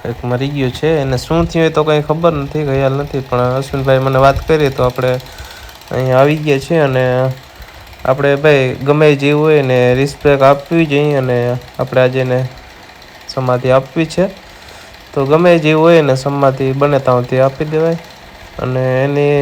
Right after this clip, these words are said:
જીવને શાંતિ મળે એવી આપણે ભગવાનને પ્રાર્થના કરશું. તો આપણે અત્યારે એને સમાધિ આપી દઈએ. અને આમ જોઈએ તો બગલો એક ખેડૂતને બહુ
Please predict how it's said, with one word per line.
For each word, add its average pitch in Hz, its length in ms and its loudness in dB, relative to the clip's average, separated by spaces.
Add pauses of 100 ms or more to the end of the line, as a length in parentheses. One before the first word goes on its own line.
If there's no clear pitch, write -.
(200)
જીવને 151 380 4
શાંતિ 151 540 -2
મળે 156 240 4
એવી 139 180 2
આપણે 135 220 0
ભગવાનને 135 420 -2
પ્રાર્થના 143 400 2
કરશું. 160 380 -2 (640)
તો 135 140 0
આપણે 143 320 4
અત્યારે 143 380 2
એને 143 200 2 (440)
સમાધિ 143 440 2
આપી 156 220 2
દઈએ. 160 240 0 (180)
અને 131 220 -10 (480)
આમ 147 220 4
જોઈએ 156 200 4
તો 160 200 2
બગલો 151 440 2
એક 156 160 2 (180)
ખેડૂતને 156 600 2 (300)
બહુ 147 160 4